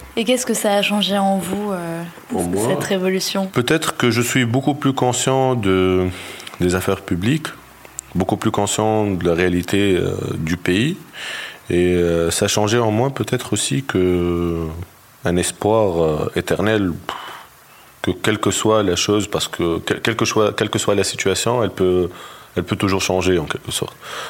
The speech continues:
Speaker 2: Donc, euh, ah, si, si, si on a pu vivre ça, c'est que personne ne s'attend-, ne s'attendait à un changement aussi brusque. Donc, euh, tout est possible en quelque sorte. C'est, euh, ça, ça a mis en moi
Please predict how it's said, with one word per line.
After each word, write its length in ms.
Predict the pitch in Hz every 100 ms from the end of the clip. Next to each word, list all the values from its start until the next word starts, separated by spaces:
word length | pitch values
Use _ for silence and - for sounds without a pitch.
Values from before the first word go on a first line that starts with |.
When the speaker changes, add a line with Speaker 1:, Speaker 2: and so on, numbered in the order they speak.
| -
Speaker 2:
Donc, 380 | - 80 85 -
euh, 280 | 92 82 80 - - - - - - - -
ah, 320 | - 143 82
si, 380 | - - 98 92
si, 420 | - 104 98 -
si 380 | - - 107 104
on 160 | - 92
a 80 | 92
pu 400 | - - 113 101
vivre 420 | 90 104 90 85
ça, 260 | - 110 123
c'est 200 | - -
que 560 | - 85 80 78 78 76
personne 320 | 87 - 101
ne 40 | 98
s'attend-, 420 | - 85 85 85
ne 80 | 82
s'attendait 520 | - 87 85 87 101
à 260 | 82 78 - 82
un 60 |
changement 380 | 87 85 90 95
aussi 260 | 90 - 92
brusque. 380 | 85 123 - - - - - - - -
Donc, 360 | 87 82 80 -
euh, 100 | 80
tout 220 | - 104 -
est 40 |
possible 380 | - 101 107 78
en 60 |
quelque 280 | 73 - -
sorte. 240 | 76 - - -
C'est, 160 | - 73
euh, 460 | 76 76 76 76
ça, 340 | 73 82 82 82
ça 300 | - 87 85
a 20 |
mis 200 | 92 104
en 120 | 92
moi 680 | 92 98 110 104 92 87